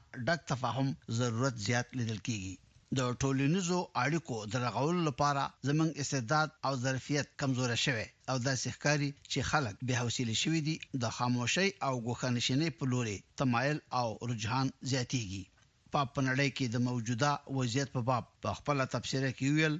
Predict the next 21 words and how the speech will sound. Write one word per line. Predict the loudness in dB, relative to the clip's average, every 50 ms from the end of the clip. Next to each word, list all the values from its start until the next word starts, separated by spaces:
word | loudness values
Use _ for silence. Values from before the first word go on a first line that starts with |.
| -4 -2
«غټې | 0 0 0 0 -2
غټې | -2 -2 0 0
لانجې | 0 0 2 2 0 2 2 0 0
او | 0 0 -2
شخړې | 0 0 2 2 2 2 0 0 -2
روانې | 0 2 2 2 2 0 0 -2
دي، | -4 -4 -6 -6 -8 -8
اختلافات | -8 -8 -6 -4 -4 -2 -2 -2 -2 0 0 -2 -2 -2 -2
هم | 0 0 0 0 -2 _ _ -2
نه | 0 0
ختمیږي | 0 -2 -4 -4 -4 -4 -4 -4 -6 -8 -10 -10 -12 -18 _ _ -2
او | -2 -2
خپل | -2 -2 -2 -2 0
سترګې | 0 -2 -2 -2 -2 -2 -2 -2
پرې | -2 -2 -2 -2 -2 -2
پټوي. | -4 -4 -2 -2 -2 -2 -4 -6 -10 -14 _ _ -16 -6
تراژیدیو | -2 0 0 0 0 0 0 0 2 2 2 2 0 0 0
او | 0 0 0
غمیزو | 2 2 4 2 2 2 0 -2
په | 0 0
اړه | 2 2 2 2